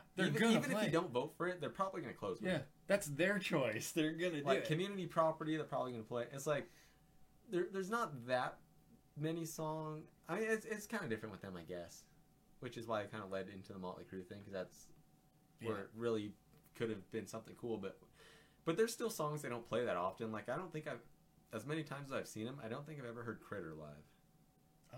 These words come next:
Speaker 1: yeah. I don't think I have.
Speaker 2: I don't know if I've ever heard, uh, You're Beautiful When You Don't Talk live.
Speaker 1: I think I have once.
Speaker 2: Even,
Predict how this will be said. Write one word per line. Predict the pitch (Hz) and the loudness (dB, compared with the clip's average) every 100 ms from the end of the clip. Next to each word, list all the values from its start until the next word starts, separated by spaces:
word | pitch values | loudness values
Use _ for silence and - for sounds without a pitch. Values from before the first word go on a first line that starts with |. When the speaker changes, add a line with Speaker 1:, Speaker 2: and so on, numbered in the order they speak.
| 160 135 | -10 -10
Speaker 1:
yeah. | 131 123 - - 165 | -14 -16 -20 -20 -16
I | 156 | -14
don't | 165 185 - | -14 -16 -16
think | 131 | -16
I | 104 101 107 - - | -14 -12 -14 -16 -10
have. | |
Speaker 2:
I | 104 | -6
don't | 131 143 | -6 -6
know | 143 | -6
if | 143 | -4
I've | 135 120 | -4 -2
ever | 123 117 | -4 -4
heard, | 113 120 117 110 110 - - - - - | -2 -2 0 -2 -6 -14 -20 -20 -20 -12
uh, | 107 101 98 92 92 92 - - - | -8 -4 -4 -6 -8 -12 -20 -20 -8
You're | 127 | -6
Beautiful | 113 117 120 - 120 | -2 -4 -6 -6 -6
When | 110 | -6
You | 101 | -6
Don't | 107 - | -8 -8
Talk | 107 95 - | -8 -8 -8
live. | 90 82 | -8 -8
Speaker 1:
I | 85 87 - - - - | -12 -16 -20 -20 -20 -14
think | 139 | -10
I | 104 | -10
have | 107 | -10
once. | 104 123 - - - - - - - - - - - - | -10 -12 -14 -20 -20 -20 -20 -20 -20 -20 -20 -20 -20 -6
Speaker 2:
Even, | 147 175 175 | -2 -2 -2